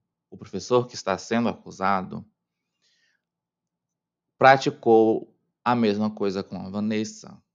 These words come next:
quando ela tinha quinze anos de idade. Entretanto, a Vanessa não se vê como a vítima de assédio nem de abuso sexual.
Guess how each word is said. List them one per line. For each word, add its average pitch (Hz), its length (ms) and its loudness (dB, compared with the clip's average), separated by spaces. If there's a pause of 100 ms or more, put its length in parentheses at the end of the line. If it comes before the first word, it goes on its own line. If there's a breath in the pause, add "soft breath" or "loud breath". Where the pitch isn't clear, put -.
(640)
quando 90 140 -10
ela 82 180 -8
tinha - 220 -18
quinze 85 380 -18
anos 98 200 -20
de - 100 -20
idade. - 440 -20 (1080)
Entretanto, 110 920 -2 (160)
a 104 100 0
Vanessa 101 440 0
não 110 180 0
se 127 160 -6
vê 95 420 0 (360)
como 101 260 -2
a 101 80 -2
vítima 92 680 -12 (1080)
de 87 160 -10
assédio 98 760 -4
nem 92 140 -12
de 90 80 -8
abuso 95 400 -2
sexual. - 640 -16